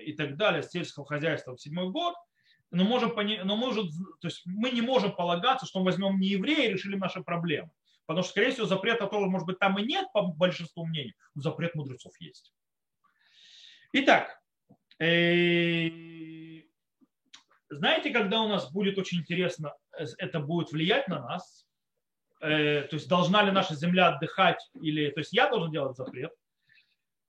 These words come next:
это будет касаться, можно сказать, всех, кто живёт в земле Израиля, и у него не собственный дом. Это общие дома, в которых есть гина, у которых есть, то есть, как бы садик возле наших общих домов. И вадабайт,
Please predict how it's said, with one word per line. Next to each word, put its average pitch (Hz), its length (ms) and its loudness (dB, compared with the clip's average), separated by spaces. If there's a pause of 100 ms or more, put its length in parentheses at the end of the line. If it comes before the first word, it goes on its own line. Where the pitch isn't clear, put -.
это 262 280 6
будет 208 280 2
касаться, 240 520 0
можно 202 180 0
сказать, 202 420 0
всех, - 400 -2
кто 190 120 -2
живёт 170 340 0
в - 20 -8
земле 175 320 0
Израиля, 226 540 2
и - 100 -2
у 175 140 4
него 175 280 2
не 202 120 -2
собственный 175 500 -4
дом. 147 220 -4 (1160)
Это 247 680 4
общие 247 500 4
дома, 185 640 4
в - 80 -20
которых 202 540 2
есть 160 380 -2
гина, 262 520 6 (840)
у 151 100 -4
которых 190 400 4
есть, 196 160 2
то 147 60 -8
есть, - 100 -10
как 147 120 -10
бы 156 100 -2
садик 175 480 4
возле 156 180 -2
наших 185 240 0
общих 147 300 -4
домов. 139 280 -4 (540)
И 190 140 4
вадабайт, 294 800 8